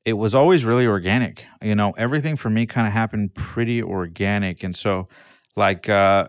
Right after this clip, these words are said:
you know, when I left Tesla, I remember my last day,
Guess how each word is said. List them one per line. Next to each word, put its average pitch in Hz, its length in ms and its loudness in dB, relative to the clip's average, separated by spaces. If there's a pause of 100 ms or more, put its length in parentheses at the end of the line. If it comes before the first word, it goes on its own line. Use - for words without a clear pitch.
(220)
you 113 100 -2
know, 110 80 2
when 107 140 0
I 110 140 2
left 113 540 -2
Tesla, 113 380 -2
I 98 40 0
remember 101 200 0
my 95 160 -2
last 92 420 -4
day, 95 440 0